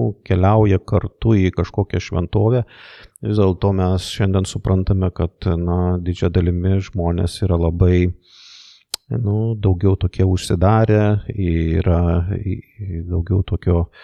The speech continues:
individualizmo, m, persunkti ir, ir, ir, ir taip. Ir mes tą stebime, sakykime, ir mūsų šventovėje, kad yra daug pavienių maldininkų,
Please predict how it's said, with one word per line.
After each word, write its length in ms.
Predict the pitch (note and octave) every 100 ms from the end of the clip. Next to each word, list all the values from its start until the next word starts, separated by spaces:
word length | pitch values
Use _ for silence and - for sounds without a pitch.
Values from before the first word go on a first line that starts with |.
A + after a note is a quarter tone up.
| - - -
individualizmo, 1000 | - G2 F#2 F#2 F#2+ F2+ B2 A#2 G#2+ G#2 G2+ G2+
m, 600 | - G#2 G2 G#2 G2 G2
persunkti 800 | F#2+ G#2+ G2+ G#2 - G2 - G#2
ir, 240 | F2+ F#2 F#2+ F2+
ir, 220 | F#2 F#2
ir, 320 | G2+ G2 G#2+ F#2+ _
ir 160 | A2+ -
taip. 460 | - B2 C#3 - - - G2+ E2+ _ _ _
Ir 120 | G#2+ F#2+
mes 260 | A#2 A2
tą 180 | - E2+
stebime, 680 | - - F#2 F#2+ F#2+ F#2 F#2
sakykime, 640 | F2 - - F#2+ F#2+ F2+ F2+
ir 140 | F2+
mūsų 280 | F#2 B2 -
šventovėje, 600 | - F2+ F#2 A2 G#2 F2+
kad 280 | - - -
yra 120 | F#2+
daug 300 | F2 A#2 C3 -
pavienių 560 | F#2+ G2+ A#2+ A2 F#2+
maldininkų, 720 | F#2 A#2 C#3 D3 C#3+ D3 E3